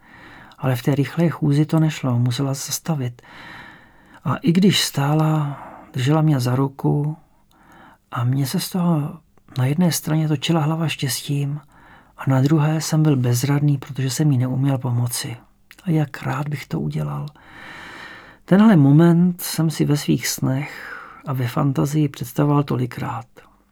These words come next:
Uměl jsem ho v nesčetných variantách. Ale najednou to bylo tady a já si nevěděl rady.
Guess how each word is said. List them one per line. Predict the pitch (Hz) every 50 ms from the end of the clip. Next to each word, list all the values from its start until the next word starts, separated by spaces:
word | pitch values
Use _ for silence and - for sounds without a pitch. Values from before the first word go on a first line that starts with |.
| _ _ _ _ _ _ _ _ _ _ -
Uměl | 135 139 143 147 147
jsem | - - 170 156
ho | 143 160 147
v | 123 120
nesčetných | 120 127 123 - - - 165 151 - 170 147 123 -
variantách. | 147 127 135 143 139 127 127 117 120 123 120 117 117 123 123 - - - - _ _ _ _ - - - - - - - - - - - - - - - - - -
Ale | 127 123 131 135
najednou | 131 135 139 156 180 185 190 202 208 202
to | - 196
bylo | 180 190 202 175
tady | 135 - - 131 131 139 156 165 175 175
a | 170 156 143 135 135
já | 131 131 139 151 170 175
si | 170 - - - 123
nevěděl | 120 123 131 143 147 143 143 135 139
rady. | 135 135 127 127 127 127 127